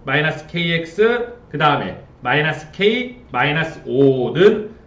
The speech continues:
사 엑스 마이너스 이 해놓고 전부 다 우변을 넘긴 다음에 X 제곱 플러스에 K 플러스 사 엑스, 그 다음에 플러스 K 플러스 삼은 영. 이거 판별식 어떻게 돼야 돼? 판별식이 어떻게 돼야 돼?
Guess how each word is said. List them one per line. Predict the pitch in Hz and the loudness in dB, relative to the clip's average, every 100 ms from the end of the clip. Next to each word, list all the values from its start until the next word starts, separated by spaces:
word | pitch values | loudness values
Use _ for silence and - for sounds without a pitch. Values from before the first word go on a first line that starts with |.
| - | -20
사 | - 135 143 165 | -8 -2 0 0
엑스 | 180 - - 214 240 - | -2 -4 -2 2 2 0
마이너스 | 135 143 147 131 | 0 0 -2 -4
이 | |
해놓고 | 127 123 110 | -6 -6 -6
전부 | 131 208 | -4 0
다 | 190 - - | 0 -2 -6
우변을 | 254 277 240 | 2 6 6
넘긴 | 170 190 | 4 0
다음에 | 151 104 80 87 180 - - _ - - - - - | -2 -4 -6 -12 -14 -16 -20 _ -20 -20 -20 -14 -4
X | 208 214 | -4 -2
제곱 | 185 - - - - - | -4 -4 -6 -12 -18 -8
플러스에 | 196 202 - 143 - - - - - _ - | -4 -2 -4 -6 -8 -10 -20 -20 -20 _ -14
K | - 202 202 | -2 0 0
플러스 | 202 185 180 | 0 -2 -2
사 | - 123 139 | -6 -2 0
엑스, | 160 - 120 113 175 208 - - - - | 0 -4 -4 0 0 -2 -8 -18 -20 -14
그 | 139 | -4
다음에 | 139 123 98 - - - | -2 -2 -6 -14 -20 -6
플러스 | 185 190 185 - - - | -2 0 -2 -6 -10 -10
K | - 196 190 | -6 -4 -6
플러스 | - 175 165 - 220 | -6 -4 -4 -4 -4
삼은 | 214 185 - - - - - - 202 190 | -4 -6 -8 -12 -20 -20 -20 -8 -4 -2
영. | 143 110 - | -2 -4 -6
이거 | 143 185 | -6 -4
판별식 | 214 240 190 | 0 0 2
어떻게 | 175 - 180 | -2 -4 -2
돼야 | 170 | -2
돼? | 160 - - - - - - - - - - - - - - - - - - - - - - _ - | -2 -6 -12 -20 -20 -20 -20 -20 -20 -20 -20 -20 -20 -20 -20 -20 -20 -20 -20 -20 -20 -20 -20 _ -12
판별식이 | 185 208 208 190 | -2 2 2 2
어떻게 | 160 185 | -2 -2
돼야 | 175 | -2
돼? | 170 165 - | -2 -4 -6